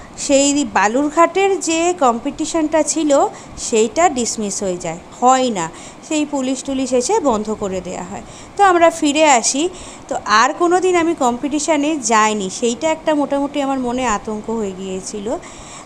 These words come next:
তারপর থেকে আস্তে আস্তে চলে আসলাম এই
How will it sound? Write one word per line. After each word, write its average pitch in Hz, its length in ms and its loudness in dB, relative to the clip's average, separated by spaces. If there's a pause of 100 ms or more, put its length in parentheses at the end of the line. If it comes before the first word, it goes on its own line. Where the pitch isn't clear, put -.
তারপর 330 380 2
থেকে 330 360 0
আস্তে 285 460 4
আস্তে 254 360 2 (180)
চলে 233 300 0
আসলাম 277 420 2 (100)
এই 277 220 -2